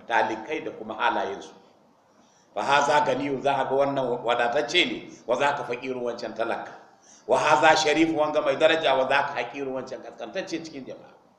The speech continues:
Allah ya ce, to, wanda kaga an yi nan duniya, walal akhiratu, wallahi, Allah ya ce, wallahi, lahira akbaru darajatin, lahira ita ce mafi girman darajoji, wa akbaru tafdilan, kuma ita ce mafi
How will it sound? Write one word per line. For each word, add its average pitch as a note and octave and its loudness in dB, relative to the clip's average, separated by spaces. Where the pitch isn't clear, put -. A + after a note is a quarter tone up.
Allah D3 6
ya C#3 6
ce, B2+ -6
to, B2 -10
wanda B2 -2
kaga D3+ -6
an D3 0
yi D#3 -2
nan B2+ -6
duniya, A2 -4
walal D#3 6
akhiratu, B2+ 0
wallahi, C3+ 0
Allah C#3 -4
ya A#2 -6
ce, B2 -8
wallahi, A#2+ -2
lahira D#3 4
akbaru D3 -2
darajatin, A#2+ -2
lahira D3+ 2
ita - -8
ce B2 -10
mafi B2+ 0
girman C3+ 0
darajoji, C3+ 0
wa B2 2
akbaru A#2 -4
tafdilan, G#2+ -10
kuma B2 -10
ita B2+ -12
ce A#2 -16
mafi A2 -10